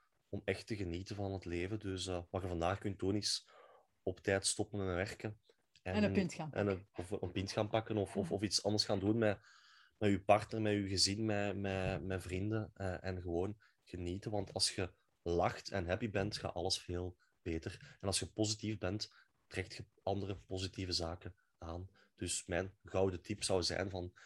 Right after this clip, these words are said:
Speaker 1: geniet meer en, en, en lach meer. Want zo waren we eigenlijk begonnen, hè.
Speaker 2: Ja.
Speaker 1: Eh, met je moet genoeg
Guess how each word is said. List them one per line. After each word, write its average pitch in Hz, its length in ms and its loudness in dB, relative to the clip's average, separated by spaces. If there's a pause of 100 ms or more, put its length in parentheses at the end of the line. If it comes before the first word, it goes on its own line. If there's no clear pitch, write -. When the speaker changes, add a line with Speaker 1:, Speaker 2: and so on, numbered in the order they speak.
(260)
Speaker 1:
geniet 98 400 -2
meer 104 420 4
en, 92 300 -2
en, 87 320 -4 (140)
en 98 120 2
lach 92 300 6
meer. 113 220 2
Want 92 160 2
zo 117 160 6
waren 110 180 6
we 101 60 2
eigenlijk 95 300 2
begonnen, 101 300 0
hè. - 200 -6
Speaker 2:
Ja. 185 160 -2
Speaker 1:
Eh, 92 320 2
met 92 260 -2
je 101 60 -2
moet 95 200 -2
genoeg 95 340 -4